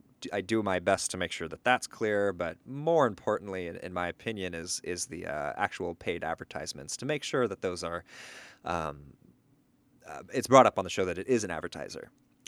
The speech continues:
With that being said, uh, Lance, Amy, and I all have to agree on our advertisers as well. Not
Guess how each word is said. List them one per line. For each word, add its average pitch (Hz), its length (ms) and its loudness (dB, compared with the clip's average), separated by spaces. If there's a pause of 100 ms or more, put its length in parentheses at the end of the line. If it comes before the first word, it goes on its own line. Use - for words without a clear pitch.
(120)
With 123 300 4
that 107 180 4
being 101 140 -6
said, 92 600 0
uh, 95 260 4
Lance, 127 360 -4
Amy, 123 200 0
and 110 80 0
I 95 180 2
all 123 200 2
have - 200 -2
to 131 120 0
agree 107 380 2
on 90 140 0
our 85 100 2
advertisers 85 680 -2
as 85 140 -8
well. 82 460 -2
Not 113 320 0